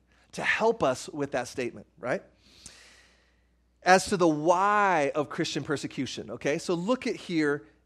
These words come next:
in the text. He says there's two purposes for why this happens. Number one, to test us, and number two, so that we can rejoice. Testing and rejoicing. Now look at it here. Maybe we can, uh, go back and look at twelve again.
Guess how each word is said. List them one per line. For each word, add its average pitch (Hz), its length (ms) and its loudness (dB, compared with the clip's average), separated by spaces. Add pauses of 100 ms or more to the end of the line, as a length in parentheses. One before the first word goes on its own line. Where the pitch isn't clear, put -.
in 156 140 -6
the 151 80 -4
text. - 480 -6
He 156 100 -6
says 160 200 0
there's 151 160 -2
two 254 220 0
purposes 139 720 -4 (340)
for 147 120 -8
why 135 180 0
this 123 160 -8
happens. 104 460 -16 (440)
Number 143 180 -4
one, 160 280 0
to 156 80 -6
test - 400 -8
us, - 360 -12 (380)
and 147 100 -8
number 135 160 -4
two, 143 500 -4 (280)
so - 140 -10
that 135 80 -4
we 139 140 -4
can 135 120 -6
rejoice. 107 720 -10 (520)
Testing 262 640 -4 (440)
and 151 340 0
rejoicing. 135 840 -4 (1040)
Now 143 120 0
look 185 240 2
at 143 160 4
it 120 40 -2
here. 123 200 -4
Maybe 139 140 -4
we 160 140 -6
can, 131 240 -6 (380)
uh, 127 220 -2
go 156 200 0
back 151 240 2
and 143 100 -4
look 143 140 -2
at 156 100 -6
twelve 131 300 0
again. 113 280 -8